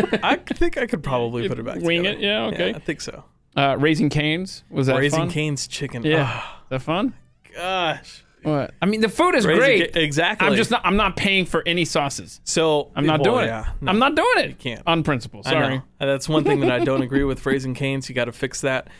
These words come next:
Speaker 1: Um, but no, when I first started working there, um, lots of people, lots of my friends worked in the s-, food service industry, and they always say it sucks if you're working at a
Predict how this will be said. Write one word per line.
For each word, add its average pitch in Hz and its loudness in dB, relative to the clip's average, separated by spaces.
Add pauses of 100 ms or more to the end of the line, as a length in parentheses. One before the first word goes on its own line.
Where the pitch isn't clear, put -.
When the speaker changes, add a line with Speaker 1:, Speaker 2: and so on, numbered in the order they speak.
(200)
Speaker 1:
Um, 135 2
but 151 0
no, 165 4
when 147 0
I 160 0
first 175 -2
started 151 0
working 135 -2
there, 120 -2
um, 113 -8 (480)
lots 147 0
of 139 -4
people, 139 0
lots 123 -2
of 135 -6
my 123 -2
friends 117 -6 (160)
worked 117 -8
in 113 -6
the 127 -10
s-, - -8
food 131 -6
service 123 -4
industry, 127 -4 (320)
and 147 -2
they 165 4
always 147 2
say 135 0
it - -6
sucks - -4
if 147 -4
you're 135 -2
working 135 -2
at 120 -2
a 117 -6